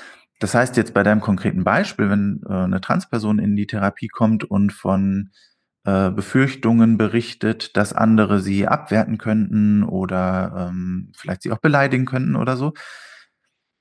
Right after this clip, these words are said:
mm, dann, äh, darf ich auf keinen Fall voreilige Schlüsse ziehen. Ich sollte wahrscheinlich am ehesten so eine sowohl als auch Haltung haben. Also, dass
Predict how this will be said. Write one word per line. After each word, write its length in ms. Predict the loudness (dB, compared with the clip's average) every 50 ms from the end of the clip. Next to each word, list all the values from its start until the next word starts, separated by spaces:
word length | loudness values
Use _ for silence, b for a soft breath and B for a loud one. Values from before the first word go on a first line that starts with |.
| _ _ _ _
mm, 340 | 2 4 4 4 4 4 2 -2 -6 -16 _ _ _
dann, 600 | 2 2 4 6 6 8 8 6 6 2 -2 -8 -2 -2
äh, 460 | 0 0 0 -2 -2 -2 -2 -2 -4 -2
darf 280 | 0 2 2 2 2 2
ich 120 | 2 2
auf 100 | 2 2
keinen 200 | 4 4 4 4
Fall 180 | 4 4 2 0
voreilige 540 | 2 2 0 2 2 2 0 0 0 0 -2
Schlüsse 360 | -2 -2 -2 -2 -2 -6 -8
ziehen. 280 | -2 0 2 2 2 0
Ich 120 | -2 -4 2
sollte 320 | 4 4 4 4 0 0
wahrscheinlich 380 | 0 0 2 2 0 2 2 0
am 120 | -2 0
ehesten 520 | -2 -4 -4 -4 -6 -4 -4 -4 -6 -6 -6
so 100 | -4 -2
eine 240 | 0 2 4 2 2
sowohl 520 | 2 2 0 0 0 0 2 2 4 2 2
als 300 | 2 0 -2 -2 -2 -2
auch 320 | 0 0 0 -2 -6 -4
Haltung 440 | -2 -2 -2 -2 -4 -4 -4 -2 -4
haben. 500 | -4 -4 -6 -4 -4 -4 -6 -6 -8 -10 _ _ _ _
Also, 360 | 0 2 2 2 2 2 0
dass 260 | 2 2 0 0 0